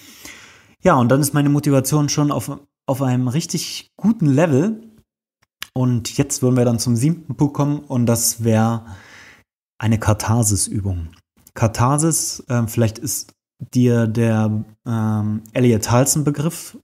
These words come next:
verlinke ich sonst auch gern nochmal. Der hat da ein richtig heftiges Video gemacht bei, ähm, bei YouTube.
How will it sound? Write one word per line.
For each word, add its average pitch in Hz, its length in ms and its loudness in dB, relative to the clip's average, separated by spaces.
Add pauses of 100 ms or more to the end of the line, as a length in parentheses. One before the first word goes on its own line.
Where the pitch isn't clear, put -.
verlinke 123 580 0
ich 110 120 -2
sonst 117 380 0
auch 151 220 2
gern 107 160 2
nochmal. 110 380 2
Der 110 100 0
hat 110 120 -4
da 110 60 0
ein 107 100 0
richtig - 580 -6 (360)
heftiges 110 540 2
Video 120 280 0
gemacht 107 360 0 (120)
bei, 104 640 2 (440)
ähm, 104 600 -2 (240)
bei 107 100 2
YouTube. 143 500 2